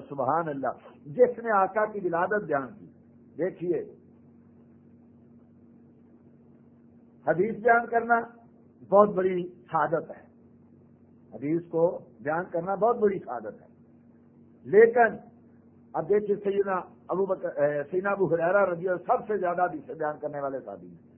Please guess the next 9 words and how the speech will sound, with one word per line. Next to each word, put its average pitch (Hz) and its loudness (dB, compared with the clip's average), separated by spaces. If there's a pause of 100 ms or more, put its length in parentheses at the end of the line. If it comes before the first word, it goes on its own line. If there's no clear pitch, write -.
(240)
میرے 160 -2
آقا 160 -2
کی 160 -8 (440)
بارگاہ 165 0
سے 165 -4
انعام 156 -6
کیا 170 -4
ملتا 135 -6
ہے؟ 117 -8